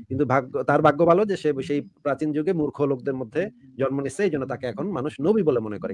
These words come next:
কি একটা অদ্ভুত ব্যাপার, যে এরকমের একটা পাগলা লোকরে মানুষ নবী বলে মনে করে। তো পুরা পাগলা, এ তো পুরা খাস পাগলা। আচ্ছা, আপনাকে যেটা, আ, ইয়া করতেছি যে, আ, আমি মনে করি না এখন কোনো মুসলমানও যদি এই জিনিসটা মানে স্বপ্ন দেখে,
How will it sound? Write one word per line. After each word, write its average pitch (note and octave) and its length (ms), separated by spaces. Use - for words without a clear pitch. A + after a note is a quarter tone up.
কি G3 120
একটা D3+ 200
অদ্ভুত B2+ 280
ব্যাপার, C3 340
যে C3+ 100
এরকমের D3 260
একটা C#3+ 140
পাগলা D#3+ 280
লোকরে D#3 380
মানুষ E3 280
নবী C#3+ 180
বলে A#2+ 140
মনে G#2+ 200
করে। F#2+ 160
তো A2 60
পুরা A#3 220
পাগলা, G#2 300
এ F#2 120
তো C#3+ 120
পুরা G3 200
খাস G3 280
পাগলা। G2 260
আচ্ছা, E3+ 160
আপনাকে G3+ 340
যেটা, G#3 260
আ, E3 140
ইয়া E3+ 180
করতেছি F#3 420
যে, E3+ 180
আ, C#3+ 240
আমি G3 380
মনে F#3 300
করি G#3 160
না G#3 100
এখন F#3+ 240
কোনো G3 160
মুসলমানও G3+ 480
যদি G3+ 180
এই F3 200
জিনিসটা E3+ 500
মানে D3 160
স্বপ্ন D3+ 260
দেখে, C#3 420